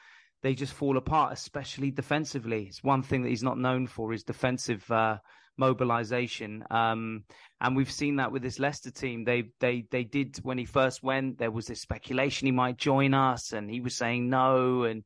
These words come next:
he's staying with Leicester, and he was the best thing around. And then, you know, now we see they're, they're, they're totally in free fall, and basically half of their team wanna leave as well. And,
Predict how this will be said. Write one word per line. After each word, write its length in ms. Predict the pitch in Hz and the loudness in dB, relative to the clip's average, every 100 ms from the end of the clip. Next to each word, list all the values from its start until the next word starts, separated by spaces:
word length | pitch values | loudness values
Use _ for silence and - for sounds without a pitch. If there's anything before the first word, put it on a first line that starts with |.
| - - _ | -16 -20 _
he's 160 | 113 - | -10 -4
staying 280 | 139 131 | 0 0
with 120 | 123 123 | 0 -2
Leicester, 420 | 127 123 - 127 | -4 -6 -8 -4
and 80 | 120 | -4
he 80 | |
was 160 | 110 110 | -2 -2
the 140 | 110 - _ | -4 -6 _
best 300 | 139 127 - | 0 0 0
thing 160 | 131 127 | 0 2
around. 580 | 123 127 123 123 117 117 | 4 4 4 2 0 -2
And 100 | 117 | -2
then, 280 | 117 113 - - - _ _ | -2 -4 -8 -20 -20 _ _
you 140 | 120 120 | -2 0
know, 180 | 113 117 | 2 2
now 240 | 123 123 | 2 2
we 160 | 117 110 | 2 -2
see 420 | - 127 117 107 | 0 0 0 0
they're, 200 | 113 113 - | 0 0 0
they're, 200 | 117 113 - | 0 0 -2
they're 160 | 110 110 | -4 -4
totally 720 | - 123 120 120 117 110 117 _ | -6 -6 -4 -2 -2 -2 -8 _
in 140 | 131 117 | -6 -6
free 300 | - 135 139 | 0 4 4
fall, 420 | - 117 107 110 | 2 -2 -2 -4
and 320 | 110 113 110 - - _ | -4 -6 -10 -12 -16 _
basically 280 | 127 120 113 | 0 2 0
half 240 | 110 120 | 2 2
of 60 | 113 | 2
their 100 | 117 | -2
team 260 | - 135 127 | 0 0 0
wanna 180 | 113 | -2
leave 260 | 110 113 110 | 0 0 -2
as 120 | 110 | 0
well. 300 | 120 120 123 | 4 6 4
And, 260 | 117 113 | 0 -4